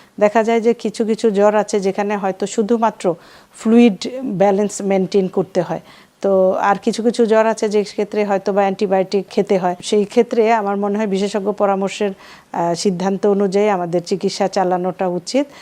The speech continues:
তবে জ্বরের ক্ষেত্রে বাসায় আপনারা কি করবেন? কুসুম গরম পানি দিয়ে শরীরটি মুছিয়ে নিতে পারেন। আমাদের টার্গেট হচ্ছে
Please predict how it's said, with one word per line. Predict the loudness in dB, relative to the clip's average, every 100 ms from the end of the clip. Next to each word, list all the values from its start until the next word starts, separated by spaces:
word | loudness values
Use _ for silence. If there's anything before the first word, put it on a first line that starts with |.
| -20 _
তবে | 0 4
জ্বরের | 6 6 2
ক্ষেত্রে | 2 2
বাসায় | 4 2 4 2
আপনারা | 2 0 -2
কি | 0 -2
করবেন? | 2 0 0 -8 -12 -20 -4
কুসুম | -2 2 2 6
গরম | 6 6 4
পানি | 2 2 0 0
দিয়ে | 2 4 4 4
শরীরটি | 2 2 2
মুছিয়ে | 0 0 0 2
নিতে | 2 0 0
পারেন। | 2 0 -2 -8 -4
আমাদের | 0 2 4 4 6
টার্গেট | 4 4 4 2 2
হচ্ছে | -4 0 -2